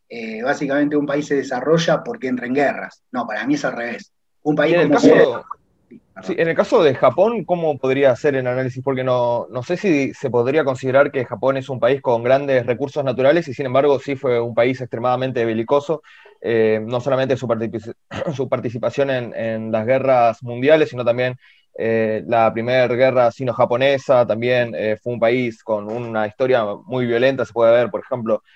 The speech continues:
Speaker 2: en, en la historia, eh, poco conocida en profundidad, pero que está más o menos en el imaginario popular, que son, bueno, todo el tema de los samuráis, eh, las guerras internas, digamos.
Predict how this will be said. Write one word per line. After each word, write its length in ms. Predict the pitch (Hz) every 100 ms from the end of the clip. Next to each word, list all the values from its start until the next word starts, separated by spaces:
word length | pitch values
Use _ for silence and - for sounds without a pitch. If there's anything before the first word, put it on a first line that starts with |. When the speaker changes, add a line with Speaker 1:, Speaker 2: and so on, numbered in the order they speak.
| _ -
Speaker 2:
en, 480 | 107 104 104 104 104
en 120 | 113
la 40 | 110
historia, 580 | 131 127 127 113 107 107 71 82
eh, 580 | 104 101 101 98 98 92 _ _ _ _ _ _ _ -
poco 220 | 143 135
conocida 800 | 127 123 - 151 156 139 117 113 -
en 160 | - 120
profundidad, 580 | 120 139 127 131 139 139
pero 320 | 117 107 101 _ _ _
que 120 | 117
está 180 | 110 131
más 160 | 131 131
o 40 |
menos 240 | 135 135
en 80 | 135
el 140 | 120 117
imaginario 580 | 120 120 127 135 131
popular, 380 | 110 117 123 139
que 80 | 127
son, 400 | - 127 123 113
bueno, 220 | 113 117 107
todo 120 | 127
el 80 | 117
tema 200 | 131 123
de 80 |
los 100 | 110
samuráis, 680 | 120 113 123 135 135 123 117 _ _ _ -
eh, 300 | 110 110 107
las 120 | 107
guerras 380 | 117 127 123 -
internas, 540 | - 117 143 143 143 123
digamos. 380 | 131 143 143